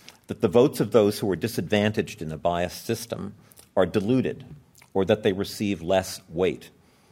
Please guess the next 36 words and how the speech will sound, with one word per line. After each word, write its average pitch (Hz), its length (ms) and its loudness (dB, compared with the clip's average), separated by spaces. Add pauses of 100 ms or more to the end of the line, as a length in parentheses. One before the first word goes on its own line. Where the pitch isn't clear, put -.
(200)
Rawls 123 340 6
says 82 280 -4
this, - 140 -10
for - 140 -8
example, 67 460 -8
in 65 60 -10
his 71 160 -12
discussion - 460 -6
of 73 60 -12
gerrymandering 73 640 -6
and 73 80 -12
a - 20 -12
theory 73 300 -6
of 78 60 -10
justice. - 520 -4 (1200)
Dilution, 120 640 2
or 113 200 -6
receiving 113 480 -2
less 95 280 -2
weight, 98 340 -2 (500)
sounds 143 440 0
like 87 160 2
a 92 40 -2
violation 90 520 -2
of 80 80 -8
equality, 104 680 -4 (460)
and 110 100 -4
we 120 80 0
need 156 180 0
to 127 140 -4
ask 92 280 -4
what 113 260 0
exactly 87 540 -2
is 76 140 -8
the 80 60 -12
violation. 87 640 2